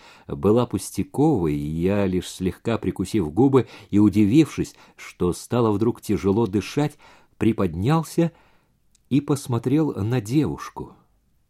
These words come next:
И с ужасом понял, что не успел... На груди девушки медленно расплывалось большое алое пятно, но она всё ещё была в сознании. Она изумлённо смотрела на меня,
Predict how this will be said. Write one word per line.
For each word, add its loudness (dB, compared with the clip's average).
И 2
с -8
ужасом 2
понял, 2
что -2
не 0
успел... -4
На 0
груди 6
девушки 4
медленно 2
расплывалось 2
большое 2
алое 2
пятно, -2
но -2
она 4
всё 2
ещё 0
была 2
в -18
сознании. -2
Она 4
изумлённо 4
смотрела 0
на 2
меня, 2